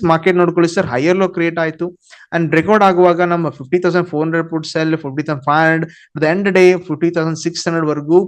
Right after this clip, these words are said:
ಪುಟ್ ಚೇಸಿಂಗ್ ಸೆಲ್ಲಿಂಗ್ ಮಾಡ್ತಾ ಹೋದ್ವಿ. And ಮಾರ್ಕೆಟ್ ನಲ್ಲಿ ಚೆನ್ನಾಗಿ ದುಡ್ಡಾಯ್ತು. ಈ ರೀತಿ ಪ್ಯಾಟರ್ನ್ ಸಿಕ್ಕಾಗ ನೀವು ಚೆನ್ನಾಗಿರೋ ಟ್ರೇಡ್‌ಗಳನ್ನ ಕ್ರಿಯೇಟ್ ಮಾಡ್ಕೋಬಹುದು. So let us go to the today's analysis,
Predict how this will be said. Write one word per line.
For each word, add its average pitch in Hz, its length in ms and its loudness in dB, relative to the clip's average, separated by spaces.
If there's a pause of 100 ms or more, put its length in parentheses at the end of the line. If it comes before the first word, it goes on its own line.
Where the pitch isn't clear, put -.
ಪುಟ್ 165 240 -6 (140)
ಚೇಸಿಂಗ್ 151 380 0 (100)
ಸೆಲ್ಲಿಂಗ್ 143 360 -4
ಮಾಡ್ತಾ 135 300 0 (100)
ಹೋದ್ವಿ. 139 300 -4 (400)
And 247 160 -2
ಮಾರ್ಕೆಟ್ 180 280 2
ನಲ್ಲಿ 185 180 0
ಚೆನ್ನಾಗಿ 147 260 0
ದುಡ್ಡಾಯ್ತು. 123 300 -4 (100)
ಈ 196 120 0
ರೀತಿ 214 140 -4 (100)
ಪ್ಯಾಟರ್ನ್ 160 340 -2
ಸಿಕ್ಕಾಗ 151 320 -2 (540)
ನೀವು 170 200 2
ಚೆನ್ನಾಗಿರೋ 180 420 4
ಟ್ರೇಡ್‌ಗಳನ್ನ 151 480 -2 (140)
ಕ್ರಿಯೇಟ್ 151 360 -4
ಮಾಡ್ಕೋಬಹುದು. 127 640 -4 (520)
So - 140 4
let 226 140 4
us 233 80 -4 (140)
go 214 40 6 (160)
to 202 60 4 (160)
the 196 80 6 (560)
today's 180 320 4
analysis, 165 420 2